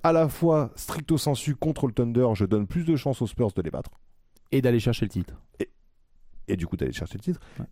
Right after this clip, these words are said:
Speaker 1: Et d'être en position de jouer Oklahoma en playoff. Juste ça.
Speaker 2: Hmm.
Speaker 1: Parce que pour moi, notre vidéo, elle est un peu tricky dans le sens où t'estimes à la fois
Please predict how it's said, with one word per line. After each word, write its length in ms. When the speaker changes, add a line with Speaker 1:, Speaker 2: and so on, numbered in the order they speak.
Speaker 1:
Et 180
d'être 420
en 120
position 640
de 120
jouer 320
Oklahoma 440
en 100
playoff. 340
Juste 280
ça. 240
Speaker 2:
Hmm. 140
Speaker 1:
Parce 160
que 60
pour 200
moi, 220
notre 200
vidéo, 320
elle 100
est 20
un 80
peu 120
tricky 280
dans 100
le 60
sens 240
où 140
t'estimes 380
à 100
la 120
fois 400